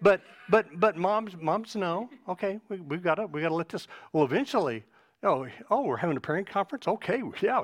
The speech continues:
you take care of the kids. I'm going, you know,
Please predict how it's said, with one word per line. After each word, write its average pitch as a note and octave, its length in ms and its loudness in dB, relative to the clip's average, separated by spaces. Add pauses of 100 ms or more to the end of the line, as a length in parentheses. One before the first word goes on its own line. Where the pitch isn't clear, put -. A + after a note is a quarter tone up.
(140)
you F3+ 80 -10
take - 180 -2
care A3 120 4
of F3 60 2
the C3 60 -16
kids. - 380 -4
I'm E3+ 100 0
going, A3+ 380 -2 (480)
you D#3 80 4
know, D3+ 200 2